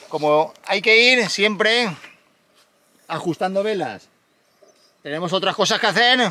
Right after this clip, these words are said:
pero el árbol está mojado y no se pueden hacer muchas tareas. El, tú no puedes entrar ahora mismo en el árbol, te quedas de arriba abajo, te queda, te quedas amerao. No te puedes meter, no podemos hacer tratamientos, no podemos hacer muchísimas cosas. Y hay que aprovechar ahora,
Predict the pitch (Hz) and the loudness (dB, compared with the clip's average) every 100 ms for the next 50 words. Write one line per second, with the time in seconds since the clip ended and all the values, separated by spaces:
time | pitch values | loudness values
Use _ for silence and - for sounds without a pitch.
0 | 139 147 160 165 180 190 - 196 196 208 | -2 0 2 2 4 2 2 0 0 2
1 | 220 226 240 - 170 175 190 165 185 185 | 4 6 4 2 -2 0 -2 0 2 2
2 | 156 180 185 170 165 170 139 117 107 85 | 0 -2 -2 -4 -4 -2 -2 -2 -2 -6
3 | 87 113 _ - 143 - - 160 220 240 | -12 -20 _ -14 -14 -14 -20 -10 -2 0
4 | 180 165 165 156 160 165 165 185 165 127 | 2 2 2 4 4 4 2 0 2 2
5 | 120 107 127 - 170 180 151 147 160 156 | 2 -2 -4 0 2 2 2 2 4 4
6 | 156 180 160 131 147 156 165 - _ _ | 4 0 -2 -6 0 0 0 -4 _ _
7 | - 131 165 170 151 - 143 123 123 120 | -12 -2 2 2 -2 -2 0 2 2 2
8 | 92 _ _ _ _ _ _ _ _ 156 | -2 _ _ _ _ _ _ _ _ -4
9 | 175 160 165 165 165 208 240 220 - _ | -2 2 2 2 2 4 4 2 -2 _
10 | _ 147 160 165 165 160 165 170 165 170 | _ -6 0 2 2 0 0 0 -2 0
11 | 214 220 220 240 185 143 156 165 165 175 | 0 0 2 4 2 -2 0 2 2 2
12 | 156 185 180 175 151 151 147 156 156 - | 0 -2 -2 -6 -8 -6 -6 -2 -2 0
13 | 180 127 92 _ _ _ _ _ _ 165 | 0 0 -2 _ _ _ _ _ _ -2
14 | 165 180 185 190 208 202 208 214 233 233 | 0 2 4 4 4 4 6 6 6 2